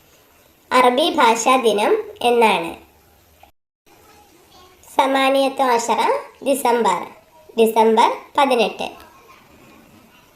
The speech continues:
ലൈലുൻ ലിദ്ദു നഹാറുൻ, മറളുൻ ലിദ്ദു സിഹത്തുൻ, സബാഹുൻ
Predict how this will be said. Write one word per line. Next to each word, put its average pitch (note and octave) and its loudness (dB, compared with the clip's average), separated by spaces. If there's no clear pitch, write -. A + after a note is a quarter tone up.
ലൈലുൻ D#4 2
ലിദ്ദു C4 0
നഹാറുൻ, A#3 0
മറളുൻ B3+ 2
ലിദ്ദു A#3+ 2
സിഹത്തുൻ, B3+ 0
സബാഹുൻ B3 2